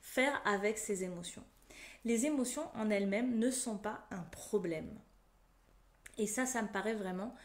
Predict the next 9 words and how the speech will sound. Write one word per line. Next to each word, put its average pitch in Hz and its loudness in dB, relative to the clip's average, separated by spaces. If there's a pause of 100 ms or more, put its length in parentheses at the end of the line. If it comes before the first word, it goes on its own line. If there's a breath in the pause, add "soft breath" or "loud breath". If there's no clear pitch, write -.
(300 loud breath)
très 262 -2
important. 196 -6 (1300 loud breath)
Qu'est-ce 392 4
que 302 2
c'est 294 0
une 233 4
émotion, 226 0
très 214 -4
rapidement ? 214 0